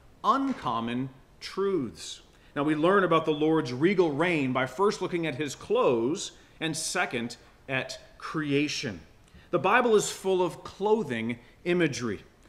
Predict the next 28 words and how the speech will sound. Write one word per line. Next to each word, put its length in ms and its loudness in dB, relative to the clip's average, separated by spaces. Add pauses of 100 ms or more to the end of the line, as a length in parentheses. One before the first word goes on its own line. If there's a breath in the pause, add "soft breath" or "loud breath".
(220 soft breath)
To 100 0
introduce 580 4
the 120 0
king 420 0
who 160 4
reigns, 520 2
the 100 -2
psalmist 520 2
wants 320 2
us 140 -6
to 100 -8
see 460 -6 (180 loud breath)
that 140 -2
he 180 2
is 160 0
robed 840 2 (420 loud breath)
in 260 0
majesty. 760 -4 (480 soft breath)
Now, 200 0
Joseph, 500 4
you 80 0
may 140 4
remember, 360 2
was 220 2
clothed 560 0 (160 loud breath)
with 160 -4
a 80 2
coat 480 -2